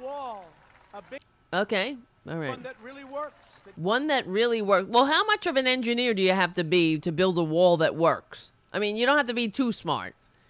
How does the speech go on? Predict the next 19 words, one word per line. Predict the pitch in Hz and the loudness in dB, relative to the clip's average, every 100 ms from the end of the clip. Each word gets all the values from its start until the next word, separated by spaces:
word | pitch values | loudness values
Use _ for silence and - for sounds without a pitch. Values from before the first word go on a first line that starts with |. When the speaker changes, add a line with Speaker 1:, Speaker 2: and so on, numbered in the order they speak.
| _ _ _ | _ _ _
Speaker 2:
It's | - 208 | -2 0
just | 285 - | 0 0
a | 269 | -2
friggin' | - 254 226 202 | 0 2 2 0
wall. | 190 208 170 - - | 2 4 4 2 -6
I | - | -2
mean, | 220 196 | 2 4
I | 214 | 4
could | 233 220 | 2 0
build | 202 165 | 0 2
a | 170 | 0
wall | 165 170 151 | 4 4 4
that | 147 117 | 2 2
works. | 147 87 - - - | -2 -2 -10 -16 -8
It's | 185 | -4
not | 240 233 165 | 2 2 2
like | 196 185 170 - | 2 4 2 -4
a, | - 170 160 156 78 | -2 0 0 0 -4
a, | 143 | -4